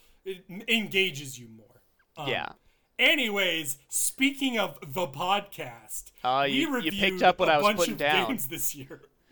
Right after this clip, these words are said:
Speaker 1: Yeah.
Speaker 2: So,
Speaker 1: Um,
Speaker 2: we will be
Speaker 1: so
Speaker 2: ranking the, the games of the week since I joined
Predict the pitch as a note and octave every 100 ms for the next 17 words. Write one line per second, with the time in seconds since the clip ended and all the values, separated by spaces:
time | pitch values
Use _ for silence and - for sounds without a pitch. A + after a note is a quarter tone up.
0 | _ _ _ _ _ _ - - _ -
1 | _ - - - - - _ _ _ -
2 | - - - F3+ D#3+ C3 E3+ D#3 C3+ C#3
3 | - _ _ _ _ - D#3 F#3+ F3+ F#3+
4 | - F3 F3 F3+ E3 D#3 D#3 C#3+ _ -
5 | D3+ D3 C#3 C3+ C#3 D#3+ E3 F#3+ F3+ F#3+
6 | F#3 D#3 D#3 D3+ - - - - - G3
7 | G3+ - F#3+ F#3+ F#3+ - F3 F#3 A3 C4
8 | C4+